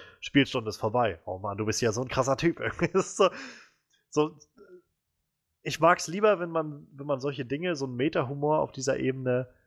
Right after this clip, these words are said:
so anbringt, so dass die Leute innerhalb des Ganzen so vielleicht so einen, so einen Moment haben, wo sie, wo sie das registrieren können,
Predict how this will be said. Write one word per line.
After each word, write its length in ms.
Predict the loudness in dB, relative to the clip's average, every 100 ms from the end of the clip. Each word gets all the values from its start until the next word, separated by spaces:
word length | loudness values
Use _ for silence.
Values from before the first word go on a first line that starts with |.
| _
so 560 | -8 2 4 4 2 _ _ _ _ _ _
anbringt, 840 | 0 0 2 0 0 -4 -14 -20 -20 _ _ _ _
so 160 | -8 -2
dass 200 | -2 -4
die 80 | 2
Leute 280 | 4 4 -2
innerhalb 500 | -2 2 4 2 0
des 160 | -2
Ganzen 320 | 0 0 -4 -10
so 100 | -8
vielleicht 320 | 0 -2 -2
so 80 | -8
einen, 300 | -8 -12 -14 _ _ _
so 120 | -8
einen 60 | -4
Moment 340 | 2 2 2
haben, 180 | 0 0
wo 100 | -2
sie, 460 | 0 0 2 0 -4 _ _ _ _ _ _ -10
wo 180 | -6
sie 120 | -4 2
das 200 | 2 2
registrieren 520 | 0 -2 2 0 2
können, 500 | -2 -2 -4 -12